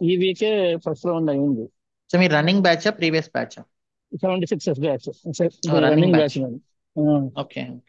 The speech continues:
Speaker 2: ఓకే. Yeah, thank
Speaker 1: ఓకే.
Speaker 2: you. All the best then.
Speaker 1: ఓకే, సార్.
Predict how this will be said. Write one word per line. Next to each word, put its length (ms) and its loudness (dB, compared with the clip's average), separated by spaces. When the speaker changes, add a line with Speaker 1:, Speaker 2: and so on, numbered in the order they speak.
Speaker 2:
ఓకే. 240 -16
Yeah, 160 -4
thank 120 -2
Speaker 1:
ఓకే. 200 -8
Speaker 2:
you. 100 -2
All 300 -2
the 60 -4
best 220 -4
then. 120 -8
Speaker 1:
ఓకే, 240 -2
సార్. 320 -6